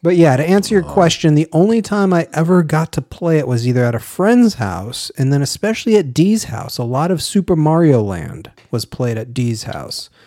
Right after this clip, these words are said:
Speaker 2: Right, but that was
Speaker 1: Um,
Speaker 2: Super Nintendo,
Speaker 1: That was
Speaker 2: so
Speaker 1: Super Nintendo, yeah.
Speaker 2: And Genesis, I think, came out in eighty-nine.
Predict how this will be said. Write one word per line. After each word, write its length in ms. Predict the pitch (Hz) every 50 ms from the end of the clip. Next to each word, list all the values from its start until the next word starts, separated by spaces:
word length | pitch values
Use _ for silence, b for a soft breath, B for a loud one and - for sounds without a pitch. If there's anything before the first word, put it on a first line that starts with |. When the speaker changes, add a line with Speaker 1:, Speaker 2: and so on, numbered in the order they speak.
| b b b b b 85
Speaker 2:
Right, 240 | 82 80 80 78
but 100 | - 90
that 80 | - 110
was 140 | 110 101 98
Speaker 1:
Um, 60 | -
Speaker 2:
Super 240 | - 113 98 - 85
Nintendo, 680 | 82 78 82 - - 80 78 78 76 69 65 - - -
Speaker 1:
That 140 | 131 127 135
was 100 | 143 139
Speaker 2:
so 100 | - -
Speaker 1:
Super 280 | 208 202 175 - 147 123
Nintendo, 640 | 117 113 110 104 - 110 101 101 98 95 92 95 98
yeah. 300 | 98 90 78 73 - 113 - _ _ - - - _ _ _ _ - - _ - - -
Speaker 2:
And 160 | 95 92 95
Genesis, 440 | - 143 165 170 - - 117 - 101
I 60 | 87
think, 200 | - 98 90 -
came 200 | - 110 101 92
out 140 | 85 78 76
in 60 | 71 - -
eighty-nine. 1200 | 101 104 107 101 101 95 87 82 76 76 78 76 76 76 76 80 87 87 92 110 120 127 127